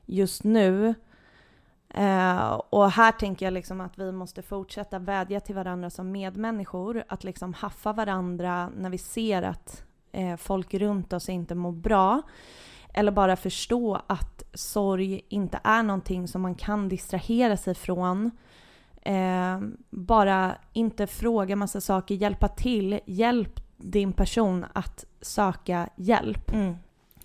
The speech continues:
Speaker 1: Absolut att det finns, eh, föreställningar i, inom vården och så vidare. Men det finns ju också hjälp att få. Jag tycker att det är viktigt att säga liksom att
Speaker 2: Mm.
Speaker 1: så här,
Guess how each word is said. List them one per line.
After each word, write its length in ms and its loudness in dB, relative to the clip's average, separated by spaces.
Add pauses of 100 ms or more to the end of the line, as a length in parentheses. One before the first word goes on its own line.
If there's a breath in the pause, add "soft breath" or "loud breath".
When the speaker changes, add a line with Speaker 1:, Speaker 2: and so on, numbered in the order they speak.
(580 loud breath)
Speaker 1:
Absolut 580 8
att 140 6
det 60 4
finns, 640 2
eh, 380 0 (320)
föreställningar 840 -2
i, 460 -6 (120)
inom 380 -8
vården 800 -4 (580 soft breath)
och 100 -10
så 80 -4
vidare. 680 -2 (1080)
Men 420 0
det 100 0
finns 720 0
ju 300 2
också 300 -4
hjälp 400 0
att 100 -4
få. 380 -2 (200)
Jag 160 0
tycker 180 2
att 80 2
det 60 2
är 80 4
viktigt 520 -4
att 380 -2
säga 420 4
liksom 300 2
att 60 -2
Speaker 2:
Mm. 80 2
Speaker 1:
så 60 4
här, 180 2